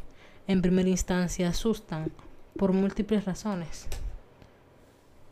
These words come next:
Y es válido, somos humanos, tenemos derecho a sentir miedo, es una emoción básica.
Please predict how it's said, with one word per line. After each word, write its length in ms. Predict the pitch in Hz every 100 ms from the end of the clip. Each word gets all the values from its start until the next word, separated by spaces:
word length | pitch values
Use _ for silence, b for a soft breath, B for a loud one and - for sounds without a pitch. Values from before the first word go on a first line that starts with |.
| - - - - - -
Y 300 | 220 202 196
es 100 | 190
válido, 380 | 175 202 220 175
somos 300 | 156 175 170
humanos, 360 | 170 185 208 190
tenemos 360 | 165 165 170 175
derecho 280 | 165 156
a 40 | 165
sentir 400 | 160 147 160 151
miedo, 340 | 165 226 185
es 140 | 160 175
una 100 | 160
emoción 400 | 156 151 165 147
básica. 480 | 190 - 190 -